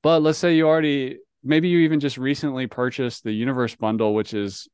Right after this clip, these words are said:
three hundred and sixty dollars. So basically, you can get prorated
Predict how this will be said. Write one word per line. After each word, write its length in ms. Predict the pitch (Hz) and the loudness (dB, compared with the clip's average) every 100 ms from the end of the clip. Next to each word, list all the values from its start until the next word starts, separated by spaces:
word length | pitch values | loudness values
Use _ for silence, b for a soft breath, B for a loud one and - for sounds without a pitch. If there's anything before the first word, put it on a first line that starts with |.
| _ | _
three 200 | 123 120 | -2 0
hundred 200 | 127 113 | 0 0
and 120 | 104 | 0
sixty 320 | - 127 123 | -2 -4 -4
dollars. 520 | 107 92 95 101 98 - b b b b _ _ | -2 0 0 -4 -8 -16 b b b b _ _
So 600 | - 127 123 117 120 - - _ | -2 2 4 2 0 -4 -16 _
basically, 680 | 143 156 156 143 139 131 131 | 4 4 4 2 2 2 2
you 160 | 127 | -2
can 120 | 131 | -2
get 200 | 127 127 | -2 -2
prorated 680 | - 131 123 127 139 147 143 | 0 0 2 2 2 2 0